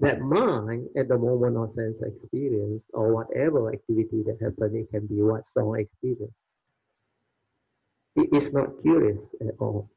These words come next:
But if it's the first time as a meditator, as a cultivator, you experience that, then you may not be stable in your wisdom,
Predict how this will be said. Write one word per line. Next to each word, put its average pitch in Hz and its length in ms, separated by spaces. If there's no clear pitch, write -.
But 151 160
if 156 160
it's 156 200
the 131 260
first 254 340
time 120 460
as 120 180
a 117 80
meditator, 110 760
as 104 80
a 104 80
cultivator, 110 680
you 104 160
experience 107 800
that, 107 180
then 135 240
you 131 180
may 127 240
not 139 320
be 113 140
stable 120 560
in 110 160
your 104 160
wisdom, 107 640